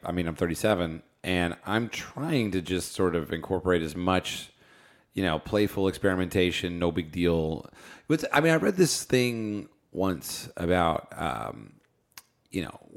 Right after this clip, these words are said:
wh-, kids, right? Like, li-, like, developmental childhood, two years old, whatever. Like, when they, uh, without any parental, um, focus or attention, you know, they just sort of figure out how to walk. And it's like, that's it.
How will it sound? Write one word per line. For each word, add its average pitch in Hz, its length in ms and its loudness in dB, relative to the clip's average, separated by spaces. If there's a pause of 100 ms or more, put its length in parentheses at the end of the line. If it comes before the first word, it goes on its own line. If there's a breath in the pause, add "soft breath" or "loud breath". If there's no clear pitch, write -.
(100)
wh-, - 300 -16
kids, - 520 2
right? 90 320 0
Like, 92 200 2
li-, 95 140 2
like, 85 340 -6
developmental 90 720 2
childhood, 78 600 2
two - 120 -2
years 82 260 2
old, 78 160 -2
whatever. 78 340 0 (400 loud breath)
Like, 92 360 0 (460 soft breath)
when 107 360 4
they, 117 640 4 (160)
uh, 87 120 -2
without 135 380 6
any 123 300 2
parental, 95 880 2
um, 73 520 0
focus - 640 2 (160)
or 87 160 4
attention, 113 760 -2
you 101 100 -4
know, 107 200 -2 (400 loud breath)
they 110 160 8
just 120 240 0
sort 110 220 6
of 95 180 4
figure 107 300 4
out 90 80 6
how 101 80 6
to 90 80 8
walk. 78 400 2 (640)
And 95 100 0
it's 90 180 -4
like, 95 220 -2
that's 95 300 2
it. 78 180 0